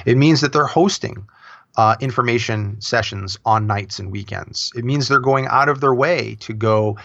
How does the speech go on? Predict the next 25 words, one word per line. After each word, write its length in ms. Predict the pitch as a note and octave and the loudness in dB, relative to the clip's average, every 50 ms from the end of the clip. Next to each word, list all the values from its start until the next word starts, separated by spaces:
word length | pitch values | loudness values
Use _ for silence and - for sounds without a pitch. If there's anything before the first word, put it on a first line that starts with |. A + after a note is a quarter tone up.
| - _ - | -20 _ -12
and 160 | - A2+ A2+ - | -12 -8 -4 0
advertise 580 | A#2 C3 C3+ C#3+ C#3 - - A#2 A2 G#2 G2+ | 0 0 2 0 0 0 -2 -4 -4 -4 -8
the 80 | A2 G#2+ | -12 -12
program, 500 | - - G#2 G2+ - G2 F#2+ F#2 F2+ G2+ G#2+ | -4 -4 -4 -4 -4 -8 -8 -10 -12 -12 -10
talk 360 | - - A#2+ B2+ C3 - - - | -4 0 2 2 0 0 -4 -16
to, 420 | - - A#2+ A2 G#2+ G#2 G#2 G2+ G#2 - - - _ _ - | -12 -8 -4 -4 -2 -2 -4 -6 -10 -16 -20 -20 _ _ -6
uh, 240 | A2 G#2+ G#2 G#2 A2 | -4 -2 -2 -2 -4
families 640 | G#2 - B2+ B2 B2+ B2+ A#2 G#2+ G#2 G2 F#2 F#2 - | -6 -4 -2 -2 -2 0 -2 -4 -6 -6 -8 -10 -6
wherever 360 | A#2 A2 A#2 A#2+ A#2+ A2+ A2+ | -2 -2 0 0 0 0 0
they're 120 | A2+ G#2+ | 0 -2
found, 460 | G#2 - A#2+ A#2+ A#2+ G#2+ G2 F#2+ - - - | -2 0 -2 0 2 0 0 -2 -6 -12 -10
in 160 | A2 G#2+ G#2+ | -8 -6 -6
churches, 680 | G#2 - - A#2+ A#2+ G#2+ - G2 F#2+ F2+ F#2 - - - - - - _ _ _ | -4 0 2 2 2 2 -2 -8 -8 -8 -8 -12 -12 -14 -18 -20 -20 _ _ _
in, 420 | - A2+ G#2+ G#2+ G#2 G#2 G2+ G#2+ G#2 - - | -6 -2 -2 0 0 0 -2 -2 -4 -4 -2
uh, 160 | G#2+ G#2+ G#2+ | -2 -2 0
boys 320 | G#2+ G#2+ A2 A#2 A#2+ A2+ | 0 2 4 4 4 4
and 140 | A2+ A#2 A2 | 4 2 2
girls 260 | A2 A#2+ A#2+ A#2 A#2 | 2 4 2 2 2
clubs, 640 | - - - G#2+ G2+ F#2+ F#2 F2+ F#2+ G#2+ - - - - | -2 -4 -2 -2 0 0 -2 -4 -6 -10 -8 -8 -8 -8
you 100 | A2+ G2+ | -8 -8
know, 140 | F#2+ G2 G#2+ | -8 -6 -8
in 260 | G#2+ G2+ G2+ G2+ G#2 | -6 -4 -4 -4 -2
local 300 | G#2+ A2 A2 G#2+ A#2 A#2+ | 0 2 2 2 2 0
community 440 | G#2+ - B2 A#2+ A#2 A#2+ A#2 A2 G#2 | -2 0 0 2 2 4 4 2 2
centers, 560 | G2+ - G#2+ G2 G#2 G#2+ G2 - - - - | 2 0 -2 -2 -4 -4 -6 -8 -8 -8 -10